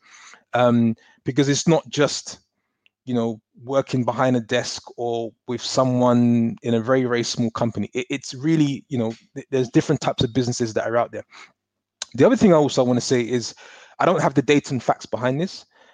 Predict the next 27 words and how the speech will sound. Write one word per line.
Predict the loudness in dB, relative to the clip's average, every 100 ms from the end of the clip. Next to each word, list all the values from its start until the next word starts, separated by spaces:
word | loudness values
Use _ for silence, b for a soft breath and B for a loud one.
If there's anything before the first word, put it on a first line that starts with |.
| b 0
um, | 2
but | 2
one | 0 0
thing | 2 2
I |
will | 2 -4
say | 0 2
actually | 2 -2 -8 -4
is | -2 -2 -2
that, | -2 -2 -8 _ _ _ -6
and | -6 -2
the | 0
nine-to-fives | 4 4 4 0 2 2 2 -2 -14 -20 _ _ _ _ _ _ _ -4
have | -4 -4
created | -6 -6 -4 -10
so | -10 -6 -2 0
many | 0 -2
millionaires | -2 -2 -2 -4 -6 -6
and | -6
multimillionaires. | -6 -8 -6 -4 -6 -10 -18 -20 _ _ _ -16
And | -4
people | -2 0
don't | -2 -4
talk | -8
about | -8 -8
that, | -8
because | -8 -4 -4